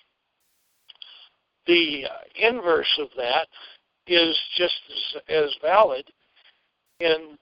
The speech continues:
attacking, uh, the holder of a public office. By what authority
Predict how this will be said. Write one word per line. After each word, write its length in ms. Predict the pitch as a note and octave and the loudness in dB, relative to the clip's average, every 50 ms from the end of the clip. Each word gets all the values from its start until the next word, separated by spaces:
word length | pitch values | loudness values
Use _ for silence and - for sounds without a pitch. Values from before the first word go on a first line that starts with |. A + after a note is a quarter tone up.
| _ _ _ _ _ _ _ _ _ _ _ _ - | _ _ _ _ _ _ _ _ _ _ _ _ -14
attacking, 680 | D3+ - - - F3+ F#3 F3+ E3+ - D#3+ D#3+ D3+ D#3 D#3+ D#3+ D3 - _ _ _ _ _ - | -12 -6 0 4 4 6 4 4 0 -4 -14 -14 -16 -18 -20 -20 -20 _ _ _ _ _ -4
uh, 380 | D#3 D3+ D3 C#3 C3 C3 C3+ - - _ _ _ _ _ _ _ _ _ _ _ _ _ _ _ _ _ _ _ _ _ _ _ - | 0 4 4 4 4 2 -2 -8 -12 _ _ _ _ _ _ _ _ _ _ _ _ _ _ _ _ _ _ _ _ _ _ _ -2
the 80 | D#3 C3+ | -2 0
holder 520 | A2+ C#3 F#3 F#3+ F#3 - E3+ E3 E3 - | 4 4 4 4 4 2 -2 -6 -6 -4
of 220 | - D#3+ D#3+ D#3 - | -2 -2 -2 -2 -2
a 180 | D3+ C#3+ C3+ C3+ _ _ - | -4 -6 -6 -6 _ _ 0
public 360 | - F#3 - - D3+ C#3 B2+ - D3+ | 0 0 0 0 -4 -12 -10 -4 2
office. 500 | E3+ A3 A#3 - - - - - - - - - - - _ _ _ _ - - - - _ _ _ _ _ _ _ _ _ _ - - _ _ _ _ _ _ _ _ - - | 6 6 6 6 4 -2 -16 -14 -12 -10 -10 -10 -12 -16 _ _ _ _ -20 -20 -20 -20 _ _ _ _ _ _ _ _ _ _ -20 -20 _ _ _ _ _ _ _ _ -6 0
By 120 | D#3+ D#3+ | 2 4
what 260 | E3+ E3 F#3+ F#3 F3+ | 4 6 6 6 6
authority 720 | E3+ - - - F#3+ G#3 G#3+ G3 F#3 D#3 D#3 D#3 D#3+ D#3+ | 4 2 -4 -2 0 2 2 2 0 -2 -6 -10 -14 -14